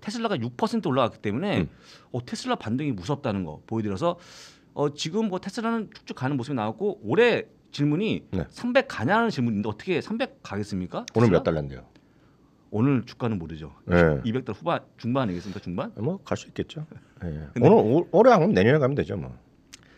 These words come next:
Speaker 1: 여러분들이
Speaker 2: 네.
Speaker 1: 특히 빅세븐은요,
Speaker 2: 음.
Speaker 1: 무릎 펴고 이유가 없는 게, 그냥 보유하시면 될 것 같고요.
Speaker 2: 음.
Speaker 1: 한 내년까지는 그냥 쭉 가는 거 아니겠습니까?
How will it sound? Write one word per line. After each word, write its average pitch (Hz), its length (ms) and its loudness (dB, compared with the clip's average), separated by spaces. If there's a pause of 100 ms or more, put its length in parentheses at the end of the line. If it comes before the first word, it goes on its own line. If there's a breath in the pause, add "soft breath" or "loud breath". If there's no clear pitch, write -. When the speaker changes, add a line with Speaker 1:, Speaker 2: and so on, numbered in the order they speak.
(180 soft breath)
Speaker 1:
여러분들이 127 680 2
Speaker 2:
네. - 140 -6 (160)
Speaker 1:
특히 - 160 -12
빅세븐은요, 151 960 0
Speaker 2:
음. 147 140 -10 (340)
Speaker 1:
무릎 175 300 2
펴고 190 240 -4
이유가 143 220 0
없는 104 220 0
게, 170 100 -2
그냥 185 220 -2
보유하시면 175 420 2
될 101 100 -2
것 120 140 -2
같고요. 156 480 -4
Speaker 2:
음. 73 240 -8
Speaker 1:
한 247 300 0
내년까지는 233 520 0
그냥 185 180 -2
쭉 - 140 -10
가는 143 240 0
거 226 60 -2
아니겠습니까? 127 560 -4